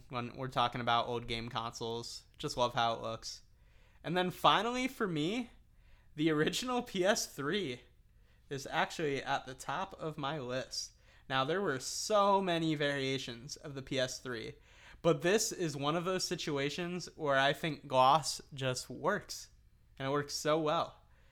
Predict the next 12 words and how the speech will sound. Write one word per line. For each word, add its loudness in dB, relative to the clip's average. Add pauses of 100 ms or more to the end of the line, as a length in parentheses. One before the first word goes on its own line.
(520)
It's -4
a, 0 (180)
it's -2
probably 6
a 2
little 0
bit -2
blockier 2
than -4
you'd -4
like, -2 (480)
but 8